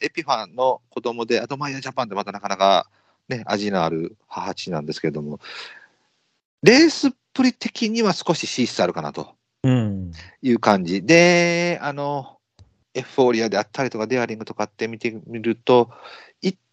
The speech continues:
Speaker 1: 旦リズムを崩してバタバタバタっていうのは結構あるので、阪神ジュベナイルフィリーズまでで解放されてると、ここどうなのっていう部分も確かにあるんだけれども、まあ、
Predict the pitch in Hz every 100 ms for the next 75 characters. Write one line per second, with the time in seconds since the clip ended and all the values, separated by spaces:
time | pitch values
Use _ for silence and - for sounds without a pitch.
0 | - 240 240 233 233 220 214 196 170 147
1 | 170 151 143 - 131 123 120 120 110 113
2 | 117 113 _ 98 107 95 90 - - -
3 | 90 98 90 92 90 165 185 220 214 214
4 | 208 202 196 202 180 127 104 113 107 -
5 | 147 147 151 151 143 147 143 - 208 131
6 | 101 _ _ _ _ _ _ _ - 165
7 | 165 170 156 127 127 - 262 139 131 139
8 | 139 117 107 113 - - 123 104 127 117
9 | 101 - 92 95 110 107 147